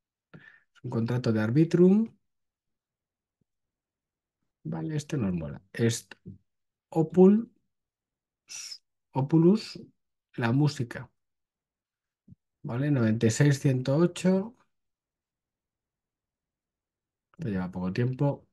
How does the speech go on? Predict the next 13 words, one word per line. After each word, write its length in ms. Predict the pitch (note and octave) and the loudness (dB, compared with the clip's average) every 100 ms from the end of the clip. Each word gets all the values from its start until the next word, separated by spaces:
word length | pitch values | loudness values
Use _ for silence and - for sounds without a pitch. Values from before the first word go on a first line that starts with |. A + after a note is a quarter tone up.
| _ _ | _ _
Tiene 160 | A#2 D#2+ | -8 -6
buena 180 | C#2+ - | -8 -12
pinta. 340 | - - _ _ _ | -16 -18 _ _ _
Todos 240 | A#2+ - | -10 -10
tienen 200 | - - | -12 -16
buena 160 | - - | -18 -20
pinta. 380 | - _ - - _ _ _ _ _ _ _ _ _ _ _ _ _ _ _ _ _ _ _ | -20 _ -20 -20 _ _ _ _ _ _ _ _ _ _ _ _ _ _ _ _ _ _ _
Vale. 440 | D#3 A2+ A#2+ D3 F3 _ _ _ _ _ _ _ _ _ _ - - - _ _ _ _ _ _ _ _ _ _ _ _ - | -12 -10 -8 -10 -14 _ _ _ _ _ _ _ _ _ _ -20 -20 -20 _ _ _ _ _ _ _ _ _ _ _ _ -8
Te 120 | A2 | -4
puedes 280 | A#2 A#2 A#2 | 2 2 4
unir 180 | A2+ G2+ | 2 2
al 140 | G2+ | 0
Telegram, 680 | E3 F3 F3+ F#3+ G3 G#3 | 2 4 4 4 2 0